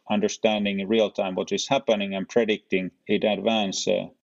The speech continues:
what's going to happen next, is like, if you think about this anxiety cost, if you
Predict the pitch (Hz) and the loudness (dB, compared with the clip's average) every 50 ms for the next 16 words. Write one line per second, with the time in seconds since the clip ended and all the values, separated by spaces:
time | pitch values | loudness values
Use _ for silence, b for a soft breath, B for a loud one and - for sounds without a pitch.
0 | _ _ _ - 110 104 - - - 110 101 95 87 98 101 104 101 - 117 101 | _ _ _ 0 0 0 2 2 2 2 2 2 0 0 0 0 0 0 0 0
1 | 104 107 123 131 131 131 - - - - - - - 107 95 - - 104 98 92 | 2 4 4 2 2 0 -4 -12 -14 -16 -10 -4 -4 -4 -2 -2 0 0 0 0
2 | 92 - - - 113 104 - 107 101 123 123 123 113 98 107 104 95 - 113 104 | -2 -4 -6 -8 -6 -2 0 2 4 4 4 4 4 4 2 0 0 -2 -4 -4
3 | - - 117 107 107 98 - - 135 135 135 131 - - 101 80 - 95 92 90 | -2 0 0 0 0 0 0 2 4 4 4 2 0 -4 -6 -4 -2 -2 -2 -2
4 | - - - - _ _ - 104 - - 110 | -4 -10 -14 -18 _ _ -12 -10 -6 -6 -6